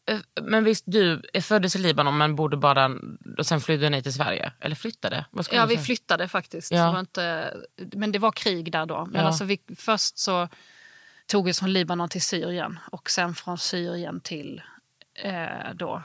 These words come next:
Speaker 2: Sverige. Jag föd-, så jag föddes mitt under kriget, alltså jag föddes hemma i lägenheten.
Speaker 1: Det är sjukt.
Speaker 2: Ja, det s-, var synd om mamma. Mycket synd om mamma. Fem kilos bebis.
Speaker 1: Nej.
Speaker 2: Och hon fick sy utan bedövning. Ja, det är tråkigt alltså.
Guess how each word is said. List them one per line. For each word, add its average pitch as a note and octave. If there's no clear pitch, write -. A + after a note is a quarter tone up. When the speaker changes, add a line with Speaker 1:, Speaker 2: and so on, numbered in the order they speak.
Speaker 2:
Sverige. E3+
Jag G#3
föd-, G#3
så -
jag G3+
föddes F#3+
mitt F#3
under E3+
kriget, F3+
alltså F#3
jag F3
föddes F3
hemma F#3+
i F3+
lägenheten. -
Speaker 1:
Det E3
är C3+
sjukt. -
Speaker 2:
Ja, G#3
det F3+
s-, -
var F#3
synd E3
om E3
mamma. E3
Mycket G3+
synd E3+
om E3
mamma. E3
Fem F3+
kilos F3+
bebis. D#3+
Speaker 1:
Nej. F3+
Speaker 2:
Och -
hon F#3+
fick -
sy E3+
utan E3+
bedövning. E3+
Ja, F#3
det D#3+
är -
tråkigt -
alltså. -